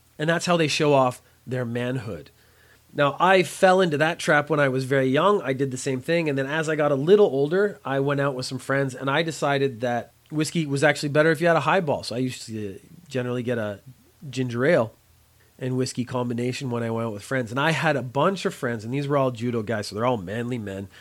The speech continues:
And one of them, he was kind of the coach. He manufactured so much offense at the idea of cutting whiskey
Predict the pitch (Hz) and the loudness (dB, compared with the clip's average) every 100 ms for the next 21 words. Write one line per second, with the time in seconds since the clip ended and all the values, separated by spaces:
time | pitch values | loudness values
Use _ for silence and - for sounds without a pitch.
0 | - - _ 117 113 107 - _ 127 170 | -20 -20 _ -8 -8 -10 -18 _ 2 4
1 | 220 202 190 196 190 180 139 170 156 180 | 6 2 4 4 4 -2 -2 -2 -2 0
2 | 175 151 139 165 143 - - _ 170 160 | 0 -2 0 0 0 -6 -20 _ -4 2
3 | 185 196 180 190 175 - 160 139 - - | 2 2 0 0 0 -2 -4 -4 -6 0
4 | 160 175 180 160 160 - 139 - 160 151 | 2 4 2 0 -2 -4 -10 -6 -4 -4
5 | 139 123 123 127 127 120 135 123 117 113 | -4 -6 -2 0 -2 0 0 0 -4 -10
6 | - - 143 139 131 117 131 - - 120 | -12 -6 -4 -2 -4 -2 -2 -2 -2 -4
7 | 92 | -6